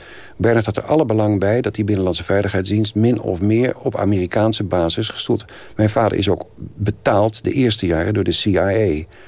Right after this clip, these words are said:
Net zo goed als we de Marshallhulp krijgen in Nederland... die alles economisch opbouwt, hadden de Amerikanen er wel baat bij... dat een goede geheime dienst hier zo... Nou ja, toch een, eh,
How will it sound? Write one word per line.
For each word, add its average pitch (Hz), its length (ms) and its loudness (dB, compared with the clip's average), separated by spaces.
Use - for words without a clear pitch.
Net 101 120 2
zo - 80 -2
goed 98 80 2
als 85 100 0
we 87 80 0
de 87 100 2
Marshallhulp 98 600 2
krijgen 85 320 -2
in 87 60 0
Nederland... 87 280 0
die - 80 -2
alles 87 160 0
economisch 104 480 0
opbouwt, 87 380 -2
hadden 101 200 2
de 73 60 2
Amerikanen 92 480 2
er 92 60 0
wel 113 180 2
baat 117 360 0
bij... 92 240 0
dat 98 180 -4
een 98 120 -2
goede 113 280 2
geheime 87 380 0
dienst 104 320 0
hier 95 220 0
zo... 104 340 0
Nou - 140 0
ja, - 120 -2
toch - 260 -6
een, 71 160 -4
eh, 67 260 -2